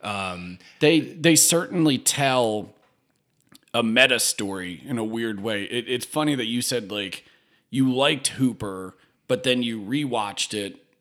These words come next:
Speaker 2: in context of, of watching the rest of the movies and doing research and blah, blah, blah. And, like, when you contextualize it inside of their story together, it kinda takes on a deeper, weirder, well, not weirder, but, like, a deeper meaning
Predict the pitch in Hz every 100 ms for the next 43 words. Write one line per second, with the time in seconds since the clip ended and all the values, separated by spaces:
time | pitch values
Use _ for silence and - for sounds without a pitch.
0 | - 123 113 135 131 120 127 - 120 92
1 | 110 92 87 113 113 117 104 113 - 107
2 | 104 101 98 104 107 101 101 101 - 101
3 | 95 - 95 101 101 98 104 104 104 -
4 | 104 101 98 95 - - _ _ _ 123
5 | 131 127 127 110 - 156 - - 131 120
6 | 110 107 117 110 107 - - _ _ _
7 | - 131 117 - 139 156 135 107 120 107
8 | - 131 127 123 117 98 117 127 117 -
9 | 131 110 - 123 107 139 117 117 113 110
10 | 110 98 90 117 110 117 110 98 90 107
11 | 110 120 113 104 - 135 214 240 131 139
12 | 131 113 101 117 117 123 113 165 180 151
13 | 131 113 117 113 107 101 95